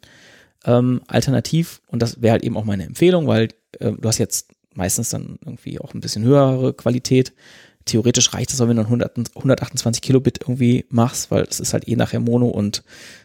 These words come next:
ähm, es klingt relativ gut für die Größe und für den Preis und sowas, aber, ähm, da macht's jetzt keinen Sinn, dreihundertzwanzig Kilobit M P dreis drin zu haben. Weil du willst ja auch möglichst viel auf die sechzehn Gigabyte S-D-Karte drauf bekommen. Also im Idealfall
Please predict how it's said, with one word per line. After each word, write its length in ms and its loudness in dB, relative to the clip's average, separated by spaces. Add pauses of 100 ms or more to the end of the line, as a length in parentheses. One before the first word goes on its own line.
(140)
ähm, 300 0 (100)
es 140 -8
klingt 240 2
relativ 320 2
gut 180 -2
für 100 -6
die 60 0
Größe 360 2
und 180 -2
für 100 -2
den 100 -2
Preis 280 -2
und 100 -2
sowas, 240 2
aber, 460 2
ähm, 320 -2
da 120 -6
macht's 220 -4
jetzt 100 -6
keinen 140 0
Sinn, 140 2
dreihundertzwanzig 540 -2
Kilobit 280 -2
M 100 -8
P 60 -6
dreis 260 -10
drin 160 -12
zu 120 -10
haben. 240 -14 (500)
Weil 100 -2
du 80 0
willst 160 4
ja 60 4
auch 60 0
möglichst 300 0
viel 180 2
auf 80 0
die 100 -4
sechzehn 300 -2
Gigabyte 640 -4
S-D-Karte 500 -6
drauf 180 -12
bekommen. 280 -8
Also 200 0 (600)
im 60 0
Idealfall 580 4